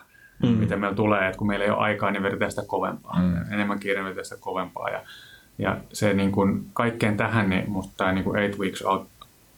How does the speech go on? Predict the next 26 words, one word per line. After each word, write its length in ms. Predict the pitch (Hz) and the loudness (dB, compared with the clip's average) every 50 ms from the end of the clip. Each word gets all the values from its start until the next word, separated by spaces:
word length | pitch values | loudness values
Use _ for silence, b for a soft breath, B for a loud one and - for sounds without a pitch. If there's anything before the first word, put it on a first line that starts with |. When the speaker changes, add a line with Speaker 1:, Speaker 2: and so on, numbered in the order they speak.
| - - | -4 -2
Speaker 2:
Out-saitti 760 | 98 95 92 - - - - - - 98 95 92 - - 104 | 0 0 0 -2 -6 -12 -6 -2 0 0 0 -2 -2 -2 0
on 120 | 98 98 98 | 0 2 2
ollut 260 | 98 98 101 101 - - - | 0 0 -2 -4 -8 -8 -4
kyllä 160 | - 101 95 | -2 -2 0
tosi 260 | 98 104 104 101 104 | 2 2 0 0 0
kova 240 | 98 - 98 95 95 | 0 2 2 2 2
resurssi 400 | 101 101 101 - - - - 104 | 0 0 0 -2 -2 -2 -2 -2
ainakin 300 | 95 92 95 - - - | 0 0 0 0 0 -4
itselle. 280 | - - 98 95 190 - - - _ _ B B B B B B B B B B B B B B B B B B B B B - - - - _ _ _ B B B B B B B B - - | -2 0 0 0 -2 -4 -8 -14 _ _ B B B B B B B B B B B B B B B B B B B B B -20 -20 -20 -20 _ _ _ B B B B B B B B -2 2
Speaker 3:
Joo, 240 | 123 120 101 87 90 | 4 4 4 4 2
ja 60 | 95 | 0
puhuttiin 480 | 101 117 110 104 101 101 101 98 87 95 | 2 4 4 4 2 2 0 0 2 2
näistä 360 | 101 98 95 - - 95 - - - - | 2 2 0 0 -2 -4 -4 -6 -8 -6
niinku 260 | 104 101 92 98 95 | -6 -4 -2 0 2
datasta 380 | 117 110 101 104 98 101 - 95 | 2 2 2 2 -2 0 0 2
ja 80 | 95 | 2
mittaamisesta, 680 | 104 104 101 101 - 87 82 85 85 85 85 - - 87 | 4 2 0 0 0 0 0 0 -2 -4 -6 -4 -2 -2
niin 220 | 85 87 - - - _ _ _ _ _ _ - | -2 -2 -4 -6 -12 _ _ _ _ _ _ 0
Joel 140 | - 95 90 87 - | 2 2 2 2 2
Jamieson 320 | 92 92 87 82 90 90 | 2 2 2 2 0 0
nyt 160 | 90 87 - | 0 0 0
on 180 | 90 87 87 - - | 0 -2 -2 -2 0
tullut 240 | - 95 85 80 82 | 2 2 4 4 2
nyt 120 | 85 82 | 0 0
se 80 | - 95 | 2 2
Morpheus, 720 | 92 95 90 85 - - - - - - - - b | 4 6 4 4 2 0 -2 -2 -2 -4 -4 -8 b